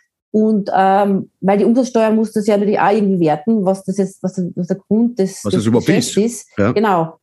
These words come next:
Speaker 1: Und, und je nachdem, also wir, wir, glaub ich, der Georg und ich sehen das als elektronisch sprachliche Dienstleistung jetzt im umsatzsteuerlichen Kontext. Ähm, und, und dann ist das Problem mit dem Leistungsort halt, der,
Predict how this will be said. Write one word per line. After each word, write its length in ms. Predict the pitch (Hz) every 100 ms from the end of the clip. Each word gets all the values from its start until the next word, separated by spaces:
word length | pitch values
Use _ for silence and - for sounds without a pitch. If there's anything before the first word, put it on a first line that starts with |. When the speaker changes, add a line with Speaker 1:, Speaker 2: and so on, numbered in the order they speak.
| _
Speaker 1:
Und, 240 | 208 202
und 220 | 220 208 -
je 100 | 214
nachdem, 360 | 240 226 226
also 220 | 214 208 190
wir, 380 | 214 214 208
wir, 240 | 190 208 202
glaub 240 | 185 185
ich, 240 | 196 202 190
der 100 | 175
Georg 200 | 180 185
und 80 |
ich 360 | 196 208 196 196
sehen 340 | - - 180
das 140 | 185 -
als 160 | 175
elektronisch 400 | 170 185 165 196
sprachliche 280 | 196 196 196
Dienstleistung 640 | 208 254 277 214 240 240 220
jetzt 160 | 208
im 80 | 196
umsatzsteuerlichen 600 | 208 214 202 208 196 202
Kontext. 600 | 196 196 202 196 196 - _ _ _ _ _
Ähm, 300 | 151 170 190
und, 340 | - 202 196 - -
und 160 | 185
dann 120 | 175
ist 100 | 208
das 160 | 220 202
Problem 280 | 196 196 202
mit 100 | 202
dem 80 | 190
Leistungsort 760 | 147 175 - 214 - 185 185
halt, 180 | 196 185 -
der, 200 | 185 185